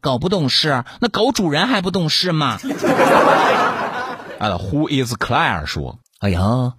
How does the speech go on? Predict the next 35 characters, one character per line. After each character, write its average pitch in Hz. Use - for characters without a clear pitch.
我 139
记 160
得 117
科 226
普 151
不 123
细 165
说， 180
狗 131
狗 156
的 185
菌 220
群 139
对 190
小 127
孩 143
极 170
有 165
好 117
处 185
的 165
吗？ 160
还 175
可 196
以 170
增 196
强 180
小 147
孩 151
的 185
抵 123
抗 202
力 226
啥 127
的， 151